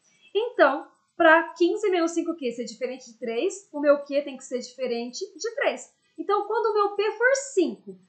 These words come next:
mas o meu Q for diferente de três, eu tenho que o meu sistema é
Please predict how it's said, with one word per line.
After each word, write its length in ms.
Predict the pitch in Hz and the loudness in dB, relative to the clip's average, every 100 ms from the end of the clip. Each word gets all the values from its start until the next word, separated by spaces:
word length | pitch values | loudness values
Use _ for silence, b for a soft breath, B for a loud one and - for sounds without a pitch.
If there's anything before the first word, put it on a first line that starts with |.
| _ | _
mas 320 | 247 294 381 | 0 2 4
o 80 | 370 | 2
meu 220 | 370 349 | 2 0
Q 240 | 339 277 240 | -2 -6 -4
for 140 | 226 | -6
diferente 440 | 214 - 233 233 208 | -6 -6 -6 -8 -12
de 140 | 208 | -6
três, 320 | 339 392 311 - - _ | 2 2 2 -6 -18 _
eu 160 | 349 349 | -6 -4
tenho 240 | 294 277 | -4 -4
que 100 | 285 | -6
o 40 | |
meu 100 | 277 | -8
sistema 640 | 277 294 - 240 226 233 - | -8 -10 -8 -8 -4 -6 -6
é 220 | 262 262 | -8 -10